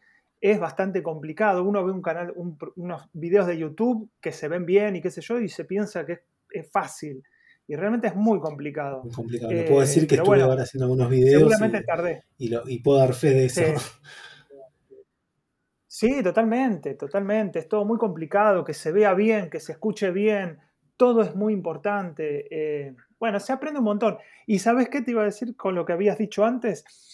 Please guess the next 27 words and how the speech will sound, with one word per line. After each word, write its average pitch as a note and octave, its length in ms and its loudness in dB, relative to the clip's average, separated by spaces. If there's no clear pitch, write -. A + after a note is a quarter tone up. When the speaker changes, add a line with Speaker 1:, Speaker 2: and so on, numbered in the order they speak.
Speaker 1:
Eh, F3 240 -2
para D#3+ 200 -4
que D#3+ 80 -2
te, G#3 260 4
o C#3+ 80 -8
sea, D#3+ 220 -2
para D3 220 0
contar D#3+ 320 -4
un F3+ 120 -4
poco F#3+ 320 0
que D3 320 -4
en D#3+ 180 -8
mi G3+ 140 2
Instagram, F3+ 640 -4
en D#3+ 240 -8
realidad, F#3+ 760 -2
o D#3+ 100 -14
sea, F#3 140 -4
yo A#3+ 200 2
lo A#3+ 140 2
que, F#3+ 260 0
lo E3 260 -4
que E3 100 -4
me E3+ 140 -6
dedico, G3 600 0
lo, D3+ 260 -8
de, D3+ 240 -6